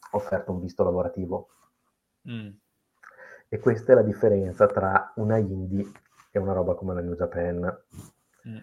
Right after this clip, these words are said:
Speaker 2: mm, mm, mm. Eh, sì, assolutamente,
Speaker 1: Quindi se,
Speaker 2: assolutamente.
Speaker 1: se poi vedi che, mm, devi essere sempre tu a elemosinare di andare e non loro a cercarti,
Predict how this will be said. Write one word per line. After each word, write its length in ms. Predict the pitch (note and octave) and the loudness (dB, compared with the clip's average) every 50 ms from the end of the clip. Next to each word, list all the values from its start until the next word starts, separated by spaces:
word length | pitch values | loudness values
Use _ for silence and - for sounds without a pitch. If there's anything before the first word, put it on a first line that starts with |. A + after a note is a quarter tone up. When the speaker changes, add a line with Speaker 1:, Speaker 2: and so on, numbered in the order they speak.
| - - | -18 -18
Speaker 2:
mm, 60 | B2 | -18
mm, 260 | A2+ - - A#2 - - - | -16 -14 -14 -14 -14 -14 -16
mm. 260 | A#2+ - - C3+ A2 - _ - - - _ _ _ _ _ _ _ _ _ _ _ - - - - | -16 -16 -16 -18 -20 -20 _ -20 -20 -20 _ _ _ _ _ _ _ _ _ _ _ -14 -14 -12 -14
Eh, 120 | - - - | -16 -16 -18
sì, 200 | - - - - _ _ _ _ _ - | -20 -20 -20 -20 _ _ _ _ _ -18
assolutamente, 840 | - - G#2+ - - - A#2+ B2 A2+ - G#2+ A2 A2 A#2+ - - - | -14 -14 -14 -14 -14 -12 -10 -10 -8 -8 -8 -8 -6 -8 -8 -6 -6
Speaker 1:
Quindi 200 | G#2+ G#2+ G#2+ G2+ | -4 -4 -4 -4
se, 140 | F#2+ - - | -4 -4 -4
Speaker 2:
assolutamente. 240 | - - - - - _ _ | -6 -6 -8 -14 -18 _ _
Speaker 1:
se 220 | - - - A#2 G#2+ | -10 -4 -4 -2 4
poi 240 | - C#3+ D3 C3+ G#2+ | 10 12 12 12 12
vedi 320 | G2 A2+ A#2 A2 G#2+ G2+ | 10 4 2 2 0 -2
che, 220 | - - G2 - - - - | -2 -4 -6 -6 -8 -12 -8
mm, 500 | B2+ G#2 G2 G2 G2 F#2+ F#2+ F#2+ F#2+ G2 G2+ G2+ - | -6 -6 -4 -4 -6 -6 -6 -4 -4 -4 -6 -6 -6
devi 300 | A#2+ G#2+ F2+ G#2 G2 G#2 | -6 -2 0 2 4 4
essere 300 | A2+ - - - G#2+ G2 | 2 2 2 -2 -4 -2
sempre 400 | - - C3+ C3 - C3 B2+ B2+ | -2 -2 -2 0 0 0 -2 0
tu 360 | - B2+ A#2 G#2 F#2 - - _ _ _ _ _ _ _ _ | 0 0 0 0 -2 -4 -12 _ _ _ _ _ _ _ _
a 600 | - F#2 F2+ F2+ F2+ F2+ F2 F2+ F2+ F2+ F#2+ - | -8 -6 -6 -6 -6 -6 -6 -6 -4 -2 -2 0
elemosinare 840 | - G#2+ G2+ G2+ G2+ G2+ G2+ F#2+ G2 G2 G2 G2+ G#2 G#2 G2 F#2+ F2+ | 2 2 4 4 4 4 2 0 0 0 2 2 2 2 2 2 0
di 80 | F#2 F#2+ | 0 0
andare 680 | F#2+ G2+ G2 G2+ G2 F#2 F2+ F2+ F2+ - - - - _ | 0 2 2 2 2 0 -2 -4 -4 -6 -8 -8 -8 _
e 140 | - G#2+ G2 | -2 -2 0
non 440 | F#2+ G2+ A#2 C3+ D#3 D#3 C#3 B2 A2+ | 2 2 2 4 4 4 2 4 8
loro 340 | A#2 C3 C3+ B2+ A2 G#2+ G2 | 10 10 10 10 8 6 2
a 60 | F#2 | 0
cercarti, 840 | F2+ - - G2+ G2+ - - F#2+ F2+ F2 E2 - - - - G2 G2 | -2 -2 -4 -4 -2 0 -2 -2 -2 -2 -6 -10 -10 -8 -6 -6 -6